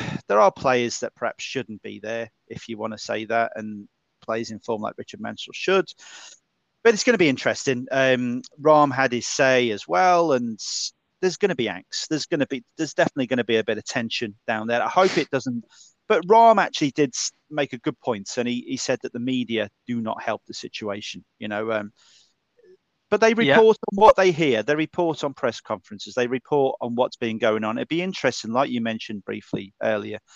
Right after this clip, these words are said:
Speaker 1: about the meeting that's taking place today. And it'd be nice to hear what comes out of that meeting.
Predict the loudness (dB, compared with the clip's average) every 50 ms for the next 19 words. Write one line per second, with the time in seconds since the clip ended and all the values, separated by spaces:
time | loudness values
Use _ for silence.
0 | _ _ _ _ -8 -4 0 0 0 0 _ -6 -6 -4 -4 -4 -4 -6 -8 -10
1 | -10 -10 -12 -10 -6 -6 -6 -6 -8 -10 -12 -8 -6 -6 -6 -6 -8 -10 -6 -4
2 | -2 -2 -4 -6 -10 _ -20 -20 -20 _ _ _ _ -4 -2 0 0 0 0 0
3 | 2 2 2 2 2 0 0 0 2 2 2 2 2 2 0 -4 -4 -4 -2 -2
4 | -2 -2 -2 -4 -4 -4 -4 -4 -8 -8 -6 -6 -6 -6 -8 -12 -14 -12 -12 -12
5 | -12 -12